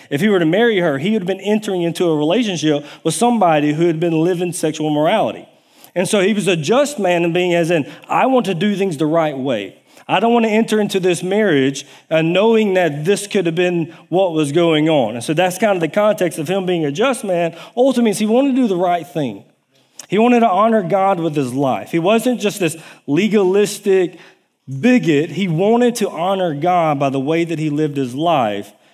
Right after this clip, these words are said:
and the decisions that he made, especially with the person that he was going to marry. So we see his character. He's a just man. We also see that he's compassionate. So he, her husband,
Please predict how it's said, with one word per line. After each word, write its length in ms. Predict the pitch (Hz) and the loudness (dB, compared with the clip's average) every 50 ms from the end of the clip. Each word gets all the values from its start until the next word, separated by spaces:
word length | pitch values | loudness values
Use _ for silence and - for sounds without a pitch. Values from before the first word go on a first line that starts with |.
| _ _ | _ _
and 80 | - 139 | -6 -4
the 60 | 135 | -2
decisions 500 | 135 131 - - 151 139 135 135 123 113 | -2 -4 -2 -2 -4 -2 -2 -2 -4 -4
that 540 | 110 120 110 104 107 104 - - _ _ _ _ | -2 -2 -2 -2 -4 -6 -10 -18 _ _ _ _
he 140 | - 131 135 | -6 -2 0
made, 240 | 147 156 147 139 | 0 2 2 0
especially 540 | 123 120 - - 160 165 165 160 - 147 139 | -2 -4 -6 -4 -2 0 0 0 -2 -4 -4
with 120 | 131 131 123 | -4 -4 -6
the 80 | 127 | -6
person 720 | - - 180 185 175 160 - 131 120 113 110 110 - - - _ _ _ | -6 -2 -2 -2 -2 -2 -2 -4 -4 -2 -4 -6 -8 -14 -20 _ _ _
that 120 | - - 143 | -10 -6 -4
he 60 | 143 | -2
was 160 | 131 127 120 | -4 -4 -2
going 400 | 127 139 139 135 127 127 120 110 | 0 0 2 2 2 2 0 -2
to 140 | - - 131 | -4 -4 -2
marry. 340 | 151 175 175 151 131 120 117 | 0 0 2 0 0 -2 -4
So 160 | - 160 147 | -4 -4 -2
we 100 | 147 139 | -2 -4
see 720 | 147 - 190 190 180 175 160 147 135 147 147 _ _ _ _ _ _ _ _ _ _ _ _ _ _ _ _ _ _ _ _ _ _ | -4 -6 -6 -4 -2 0 0 -2 -2 -4 -10 _ _ _ _ _ _ _ _ _ _ _ _ _ _ _ _ _ _ _ _ _ _
his 180 | - 139 131 - | -6 -4 -4 -4
character. 460 | - - 214 220 214 160 113 - 117 | -2 0 0 0 0 0 -2 -4 -6
He's 160 | 120 120 120 | -4 -4 -4
a 60 | 131 117 | -4 -4
just 400 | 120 156 202 214 175 - - - | -2 0 0 0 0 -4 -6 -4
man. 180 | 123 120 120 | -2 -2 0
We 80 | 131 156 | 0 0
also 240 | 170 202 190 - 170 | 0 0 -2 -4 -6
see 160 | - - 147 | -6 -6 -4
that 140 | 139 135 131 | -4 -4 -4
he's 80 | 123 | -4
compassionate. 680 | - 123 113 - - 156 151 143 139 - - 101 - _ _ _ _ _ _ _ _ _ _ _ _ _ | -8 -10 -12 -8 -6 -4 -4 -4 -6 -8 -16 -18 -20 _ _ _ _ _ _ _ _ _ _ _ _ _
So 180 | - - 160 | -4 0 0
he, 340 | 156 156 156 160 160 156 - - _ _ | 2 2 2 0 -2 -6 -16 -20 _ _
her 140 | - 151 143 | -4 -4 -2
husband, 680 | 143 180 - - 170 165 170 160 151 143 139 139 - | 0 0 0 0 0 0 0 2 2 0 -2 -4 -10